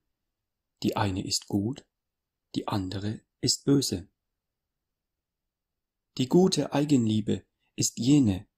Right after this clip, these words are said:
wodurch wir das ewige Leben erlangen, wozu Gott uns erschaffen hat. Die böse Eigenliebe ist jene, wodurch wir uns die irdischen Güter dieser Welt zum Schaden unserer Seele verschaffen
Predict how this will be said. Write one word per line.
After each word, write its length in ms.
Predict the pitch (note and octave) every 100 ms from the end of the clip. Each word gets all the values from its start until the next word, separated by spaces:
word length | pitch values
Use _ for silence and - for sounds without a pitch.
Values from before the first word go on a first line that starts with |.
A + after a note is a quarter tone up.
| _
wodurch 460 | - A#2 A#2+ A#2+ -
wir 140 | C3
das 280 | C#3+ B2+ -
ewige 320 | A#2+ A2+ A2
Leben 360 | G2 G2+ G#2 G#2+
erlangen, 500 | A#2 A2+ A#2 B2 B2+ _ _ _ _ _ _
wozu 340 | A2+ - G#2+
Gott 340 | - B2+ C#3+ - _
uns 240 | - G#2+ -
erschaffen 480 | G#2 - A#2+ G#2+
hat. 240 | F#2 - - _ _ _ _ _ _ _ _ _ _ _ -
Die 60 | A2
böse 460 | G2+ G2 - -
Eigenliebe 720 | - G#2+ G#2+ G#2+ A2 B2 B2+ _ -
ist 240 | - -
jene, 400 | G2 F2+ F#2+ - _ _ _ _ _
wodurch 420 | G#2+ - F#2+ -
wir 200 | G2+ G#2
uns 240 | A#2 B2 -
die 180 | - A2+
irdischen 400 | G#2 G2+ G2 F#2+
Güter 480 | G2+ F#2+ - C3+ C#3 -
dieser 320 | G#2 G2+ F2+
Welt 380 | F2+ G#2+ A2+ -
zum 200 | - G#2+
Schaden 380 | F#2 F#2+ F#2+ G#2
unserer 340 | B2 B2+ B2 C3
Seele 360 | - A#2 A#2+
verschaffen 580 | - A2 - A2+ B2 A#2